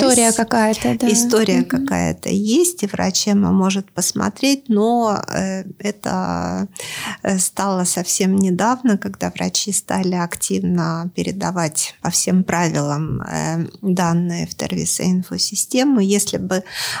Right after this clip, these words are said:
Speaker 2: э, такое у нас было, скажем, пятьдесят лет назад, то у каждого человека была бы хорошая электронная история его вакцинации. К сожалению,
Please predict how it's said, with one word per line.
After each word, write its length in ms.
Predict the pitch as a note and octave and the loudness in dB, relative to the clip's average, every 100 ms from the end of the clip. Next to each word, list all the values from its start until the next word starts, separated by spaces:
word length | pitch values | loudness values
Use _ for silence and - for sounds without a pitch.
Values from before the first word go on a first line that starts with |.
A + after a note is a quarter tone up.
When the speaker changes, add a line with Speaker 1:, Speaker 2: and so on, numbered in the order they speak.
| - | -2
Speaker 2:
э, 380 | F#3+ F#3 F3+ F#3 | 0 2 2 -2
такое 380 | - F3+ F#3+ F#3 | -2 -4 0 2
у 100 | F3+ | 4
нас 300 | F3 F3 F3 | 2 2 0
было, 300 | G3+ F#3+ E3+ | 0 -2 0
скажем, 420 | E3+ - E3+ F3 | -2 -4 -2 0
пятьдесят 640 | F3 E3+ F3 F3+ B3+ D4 D4 | 0 0 0 2 2 0 0
лет 220 | G3 F3+ F#3+ | 0 0 0
назад, 420 | F3+ F#3 E3+ E3 | 0 0 -2 -4
то 100 | F3+ | -6
у 40 | |
каждого 520 | F#3+ G#3 A#3 - G3 F3+ | -4 -2 -2 -4 -6 -4
человека 640 | - F#3+ F3 G3 C4+ C4 | -4 -4 -2 0 0 -2
была 340 | F#3+ G3 F#3+ G3+ | -6 -4 -4 -4
бы 160 | A3 | -4
хорошая 640 | F#3 - F3+ G#3 A#3 - F3+ | -6 -6 -2 0 0 -2 -2
электронная 800 | F#3 F3 - F#3+ G#3 G#3+ F3 E3+ | -4 -6 -4 0 0 0 -2 -2
история 560 | E3+ - G3 G3 F3+ | -4 -2 0 0 -2
его 300 | F3 E3+ F3 | -4 -4 -6
вакцинации. 720 | F#3 F3 - F3 F#3 F3 - - | -8 -10 -6 -2 -2 -4 -8 -8
К 80 | |
сожалению, 960 | - - - G3+ A#3+ C4 G#3 F3 G3 G#3+ | -6 -2 -2 0 0 0 0 -4 -10 -14